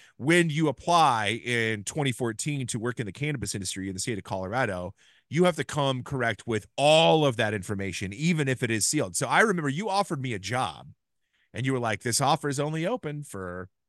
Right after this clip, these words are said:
ten days," or whatever it is. And I had to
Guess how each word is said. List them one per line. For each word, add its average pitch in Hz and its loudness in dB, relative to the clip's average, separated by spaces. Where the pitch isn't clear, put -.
ten 104 -6
days," 180 0
or 90 -6
whatever 85 -12
it 76 -14
is. 76 -12
And 117 -8
I 165 2
had 196 2
to 107 -2